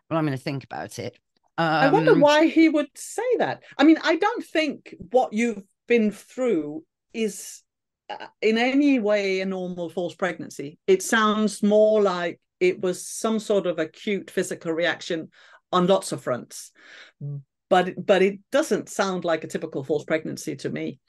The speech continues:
Speaker 2: And even if, even, I mean, false pregnancies, um,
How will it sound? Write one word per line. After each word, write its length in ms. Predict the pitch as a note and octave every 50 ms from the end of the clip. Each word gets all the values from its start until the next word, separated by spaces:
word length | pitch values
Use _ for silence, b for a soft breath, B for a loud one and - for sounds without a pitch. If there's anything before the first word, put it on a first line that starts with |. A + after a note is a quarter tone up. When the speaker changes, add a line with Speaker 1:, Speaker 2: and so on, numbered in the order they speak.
| B B B B B
Speaker 2:
And 160 | G3 G#3+ A3
even 360 | A#3+ C#4 D#4+ D#4+ D4+ C#4+ B3+ B3+
if, 220 | B3+ B3 - - _ -
even, 400 | C#4+ D4+ D4+ D4 C4+ B3+ A#3 B B B B -
I 60 | A#3+
mean, 120 | C4 B3+
false 240 | B3+ F4 F#4+ F4 E4
pregnancies, 760 | - D4+ D4 C#4 C4 A#3+ G#3 G3 - A3 G3+ F#3+ - - - - _ _ _ -
um, 500 | G3 G3 F#3+ F#3 F#3 F#3 F#3 F3+ D#3+